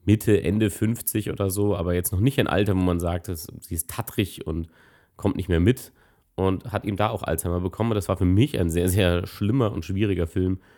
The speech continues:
Erstens mal, weil ich ihn sehr, sehr oft sehen musste, weil ich ihn damals im Kino vorgeführt habe und habe ihn dann innerhalb von zwei Wochen drei bis vier Mal gesehen. Und der hat eben auch mit relativer Härte und Konsequenz,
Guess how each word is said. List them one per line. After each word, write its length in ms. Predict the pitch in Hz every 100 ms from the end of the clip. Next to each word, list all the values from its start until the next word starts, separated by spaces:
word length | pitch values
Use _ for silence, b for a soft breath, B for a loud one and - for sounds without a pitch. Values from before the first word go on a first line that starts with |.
| b b b -
Erstens 260 | 120 117
mal, 140 | 98 92
weil 100 | 90
ich 80 |
ihn 60 | 87
sehr, 100 | 85
sehr 140 | 80
oft 140 | 60 -
sehen 180 | 92 104
musste, 320 | 110 - 131
weil 100 | 82
ich 100 | 82
ihn 100 | 85
damals 400 | 80 78 80 -
im 100 | 85
Kino 260 | - 92 82
vorgeführt 540 | 98 110 113 - 107
habe 240 | 95 98
und 120 | 101 85
habe 140 | 82
ihn 60 | 82
dann 140 | 82
innerhalb 280 | 87 85 85
von 120 | 85
zwei 240 | - 76
Wochen 320 | 82 - 90 -
drei 240 | - 82 87
bis 140 | 90
vier 120 | -
Mal 200 | 90 85
gesehen. 380 | 85 82 87 113 b b b b b b _
Und 460 | 92 95 98 95 -
der 100 | 87
hat 100 | -
eben 140 | 110
auch 160 | 117 113
mit 140 | 82
relativer 480 | 80 92 98 92 82
Härte 360 | 82 92 101
und 80 | -
Konsequenz, 760 | - 92 90 - 82 95 -